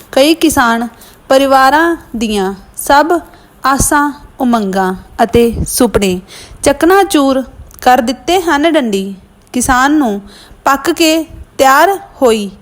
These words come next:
ਫਸਲ ਦੇ ਘਰ ਆਉਣ ਦੀਆਂ ਕਿੰਨੀਆਂ ਆਸਾਂ ਹੁੰਦੀਆਂ ਹਨ, ਜਦੋਂ ਸਿਰੜ ਅਤੇ ਮਿਹਨਤ ਨਾਲ ਪਾਲੀ ਅਤੇ ਸਿਰੇ ਚੜ੍ਹੀ ਫਸਲ ਬਰਬਾਦ ਹੋ ਜਾਵੇ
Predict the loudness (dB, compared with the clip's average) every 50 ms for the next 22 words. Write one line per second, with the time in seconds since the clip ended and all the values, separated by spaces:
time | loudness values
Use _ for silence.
0 | -20 -20 _ _ -6 -4 -4 -2 2 2 2 2 2 0 0 -2 -2 -8 -12 -20
1 | -20 -20 -18 -4 0 0 0 0 -2 -4 -10 -16 -20 -20 -20 -20 -20 -20 -4 0
2 | 2 2 2 2 2 0 0 0 0 -2 -4 -4 -6 -8 -12 -18 -20 -20 -20 -20
3 | -8 -6 -4 -2 0 0 2 2 2 2 2 0 0 -4 -10 -6 -2 0 0 0
4 | 0 -2 -2 -2 -2 -2 -4 -8 -12 -18 -20 -8 -4 -4 -2 0 2 2 2 4
5 | 4 2 2 0 -2 -4 -8 -8 -10 -16 -20 -20 -20 -20 -20 -20 -20 -20 -16 -6
6 | 0 2 2 2 2 2 0 0 -2 -4 -10 -20 -20 -20 -20 _ _ _ -6 -2
7 | 2 2 2 2 2 2 2 0 0 -4 -12 -18 -20 -8 -6 -6 -4 -2 -2 0
8 | 0 -2 -4 -8 -12 -14 -12 -8 -4 -2 -2 0 0 2 2 0 2 2 0 2
9 | 2 0 0 -2 -2 -4 -8 -12 -20 _ _ -20 -20 -20 -20 -20 -20 -20 -20 -20
10 | -4 0 2 4 4 4 4 4 4 2 0 -2 -6 -2 -2 -2 0 0 -2 -2
11 | -2 -4 -8 -18 -20 -20 -20 -14 _ -4 -2 0 2 2 0 2 0 0 0 0
12 | -2 -4 -6 -8 -12 _ _ -14 -4 -4 -4 -2 -2 -4 -4 -4 -6 -14 -20 -14
13 | -6 -2 0 0 2 2 2 2 2 0 -2 -4 -10 -12 -20 -20 -20 -20 -20 -20
14 | -4 0 2 4 4 4 4 4 2 4 2 2 0 0 -2